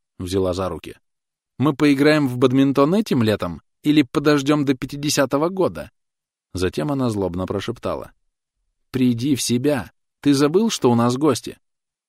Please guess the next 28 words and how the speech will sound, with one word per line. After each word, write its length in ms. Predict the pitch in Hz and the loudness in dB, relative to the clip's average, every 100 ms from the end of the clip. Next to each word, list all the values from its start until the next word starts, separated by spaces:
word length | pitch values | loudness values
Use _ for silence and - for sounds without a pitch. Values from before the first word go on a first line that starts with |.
| - | -2
Почему 420 | 165 - 190 208 | 0 2 2 2
ты 140 | 139 | 2
все 200 | 113 - | 0 0
перекладываешь 680 | 139 135 143 151 135 120 120 | 0 2 2 2 2 4 0
на 60 | 139 | 0
меня?" 300 | 156 143 87 _ _ _ _ _ _ _ - | -6 -6 -8 _ _ _ _ _ _ _ -6
Прежде 320 | 92 92 90 | -2 0 -2
чем 200 | 92 87 | -4 -4
Майкл 340 | 90 92 85 | -4 -4 -4
успел 320 | 85 - 85 | -6 -6 -8
ответить, 440 | 82 - 151 82 - _ _ _ - | -8 -6 -8 -8 -16 _ _ _ -6
Лаура 300 | 123 143 127 | 0 2 2
повернулась 600 | 113 107 104 110 104 - | 2 0 2 0 -2 -4
к 60 | |
нему 200 | 101 92 | -6 -4
спиной 440 | 90 - 90 117 151 _ | -6 -6 -6 -6 -10 _
и 100 | - | -4
улыбнулась 520 | 113 101 90 90 85 90 | -2 0 -2 -4 -6 -6
Джонсону. 480 | 98 92 78 67 60 _ _ _ _ _ _ - | -4 -4 -6 -14 -20 _ _ _ _ _ _ -6
Майкл 360 | 92 95 92 | -4 -2 -4
дотащился 640 | 85 87 87 - 107 - | -6 -6 -4 -4 -4 -6
до 100 | 87 | -8
того 240 | 82 87 85 | -6 -4 -4
места, 360 | 95 147 147 - _ _ | -6 -8 -10 -14 _ _
где 180 | 98 131 | -6 0
лежала 360 | 175 104 98 113 | 0 0 -2 -2
вторая 340 | - 92 80 | -6 -8 -6
стойка. 460 | 82 90 80 60 | -8 -10 -10 -12